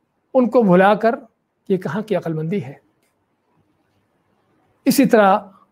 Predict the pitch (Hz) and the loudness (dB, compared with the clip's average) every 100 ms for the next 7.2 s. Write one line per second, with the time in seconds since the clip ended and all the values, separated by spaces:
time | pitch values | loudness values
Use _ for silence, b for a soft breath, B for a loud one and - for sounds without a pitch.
0 | _ _ _ _ _ _ - 170 185 185 | _ _ _ _ _ _ -2 0 2 2
1 | 185 208 190 196 180 165 214 220 220 170 | 2 0 2 0 0 2 0 0 -2 0
2 | 165 165 170 175 185 180 160 156 147 165 | -4 -2 -2 0 0 0 0 0 0 -4
3 | 131 156 160 147 165 196 185 151 170 180 | -4 -4 -4 -2 0 0 -2 -2 -2 -2
4 | 185 170 147 131 123 117 _ _ _ _ | -2 -4 -6 -8 -12 -14 _ _ _ _
5 | _ _ _ _ _ _ _ 214 196 202 | _ _ _ _ _ _ _ 0 2 4
6 | 202 214 254 247 220 262 262 - 214 151 | 4 4 2 4 4 4 2 4 2 2
7 | 151 143 | 0 -2